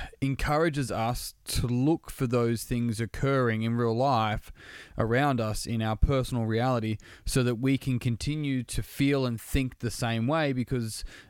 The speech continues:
that's familiar, it's safe, it's habitual, but it doesn't mean that it's actually right or best serving us.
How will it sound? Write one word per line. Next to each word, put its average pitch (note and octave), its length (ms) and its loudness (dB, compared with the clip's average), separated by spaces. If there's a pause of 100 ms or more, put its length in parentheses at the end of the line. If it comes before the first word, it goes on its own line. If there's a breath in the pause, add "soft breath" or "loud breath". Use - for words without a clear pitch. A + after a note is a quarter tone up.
that's - 400 0
familiar, C3+ 800 2
it's - 160 -8
safe, C#3 480 0
it's - 320 -6
habitual, B2 840 0 (720 loud breath)
but F#3 140 8
it - 20 4
doesn't D#3 240 2
mean C#3 160 2
that B2+ 140 0
it's A#2 120 -2
actually A#2+ 280 -2
right C3 420 2
or C3 240 2
best A#2 380 -2
serving C3 400 2
us. - 340 -12